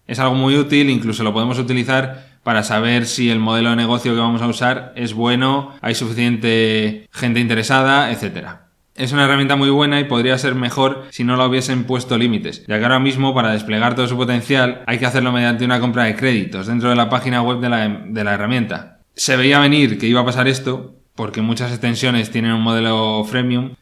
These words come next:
y esta aún no lo había desvelado, pero bueno, se puede utilizar su versión gratuita y,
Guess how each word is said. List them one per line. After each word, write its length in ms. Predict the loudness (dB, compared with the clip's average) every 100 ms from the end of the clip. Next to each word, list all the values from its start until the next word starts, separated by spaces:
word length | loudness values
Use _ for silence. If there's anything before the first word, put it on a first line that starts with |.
| _
y 160 | -4 -2
esta 260 | -2 -2 0
aún 300 | 0 0 2
no 100 | 2
lo 100 | 2
había 640 | 2 2 4 2 2 -2
desvelado, 760 | -4 -2 2 2 2 -4 -10 -20 _
pero 180 | 0 2
bueno, 400 | 0 -4 -10 -20 _
se 180 | -10 -4
puede 160 | 0 2
utilizar 380 | 2 0 0 0
su 80 |
versión 300 | -2 0 0
gratuita 680 | 2 2 2 0 2 4 4
y, 680 | 2 0 -2 -6 -8 -12